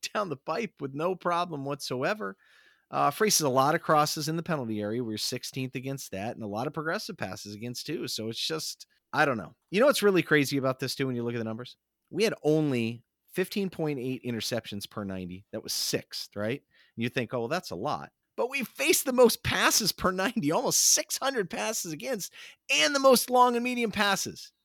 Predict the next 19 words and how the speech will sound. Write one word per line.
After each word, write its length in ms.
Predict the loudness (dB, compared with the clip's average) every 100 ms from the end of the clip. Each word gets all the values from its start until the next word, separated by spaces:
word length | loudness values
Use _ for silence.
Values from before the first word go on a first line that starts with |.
| _
And 80 | 0
we 80 | 0
blocked 440 | 2 4 4 4
the 60 | 0
most 240 | -2 -2
passes. 360 | -2 -2 -2 -8
But 140 | -8
how 240 | 4 8 8
can 180 | 6 -2
you 80 |
be 120 | 0 2
sixth 300 | 2 0 -2
in 120 | -2
interceptions 720 | -2 0 0 0 -2 -6 -4
when 140 | -4
you're 100 | -4
getting 260 | -2 -2 -2
that 200 | -4 -6
much 360 | -8 -8 -8